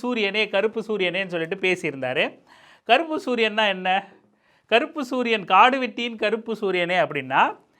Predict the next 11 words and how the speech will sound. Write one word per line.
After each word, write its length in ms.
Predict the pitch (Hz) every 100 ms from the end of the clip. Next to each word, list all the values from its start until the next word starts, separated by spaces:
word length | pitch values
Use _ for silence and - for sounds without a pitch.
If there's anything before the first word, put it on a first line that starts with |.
| _ _ _
சூரியன்னா 800 | - 233 302 320 262 220 214 262
வந்து 340 | 226 202 208 269 254 185 160 135 123
பிரைட்டா 380 | 123 196 233 -
இருக்கணும், 320 | 233 143 135
வெளிச்சமா 500 | 139 208 247 254 220 190
இருக்கணும். 260 | 135 - - 151
வெளிச்சமா 460 | 170 247 254 277 247
இருக்கிறதுக்கு 300 | 214 185 165
பேர் 200 | 147 156
தான் 160 | 175 208
சூரியன். 440 | 196 170 131 123